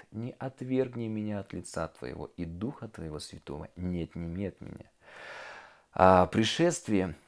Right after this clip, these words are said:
Машиаха, или по-русски Мессии, или Христа,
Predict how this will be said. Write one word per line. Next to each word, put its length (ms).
Машиаха, 760
или 80
по-русски 440
Мессии, 560
или 140
Христа, 720